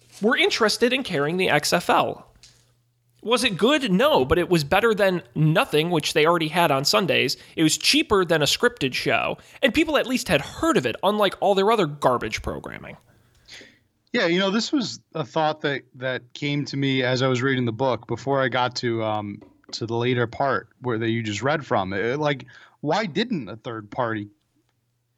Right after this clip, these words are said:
Speaker 2: network, for lack of a better term, why didn't a, why didn't, like, a, like, a U P N or something like that pick it up?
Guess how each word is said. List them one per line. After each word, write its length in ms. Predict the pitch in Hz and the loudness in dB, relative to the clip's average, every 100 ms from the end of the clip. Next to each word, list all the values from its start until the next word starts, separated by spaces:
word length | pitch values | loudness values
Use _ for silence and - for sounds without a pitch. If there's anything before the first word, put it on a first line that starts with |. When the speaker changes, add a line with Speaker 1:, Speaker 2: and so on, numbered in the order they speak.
| _ - 147 | _ -10 -4
Speaker 2:
network, 640 | 143 170 127 104 - - - | -2 -2 -2 -6 -6 -20 -14
for 160 | - 135 | -6 -2
lack 260 | 127 123 | 0 -2
of 80 | 113 | -6
a 60 | 110 | -8
better 240 | 117 107 | -6 -6
term, 320 | - 110 107 | -8 -8 -4
why 160 | 113 135 | -2 0
didn't 200 | 160 151 | 2 0
a, 80 | 127 139 | -4 -6
why 220 | 131 143 | -2 0
didn't, 220 | 147 143 | 0 -2
like, 260 | 127 123 123 | -4 -4 -2
a, 140 | 117 117 | -4 -2
like, 220 | 123 110 | -4 -2
a 60 | 117 | -4
U 180 | 117 | -6
P 220 | 110 117 113 | -6 -4 -2
N 180 | 110 | -2
or 120 | 107 107 | -4 -2
something 220 | 120 110 | -2 0
like 200 | 107 101 | 0 0
that 220 | 104 - | -2 0
pick 200 | 160 - | -2 0
it 80 | 151 | 0
up? 240 | 143 - | 0 -4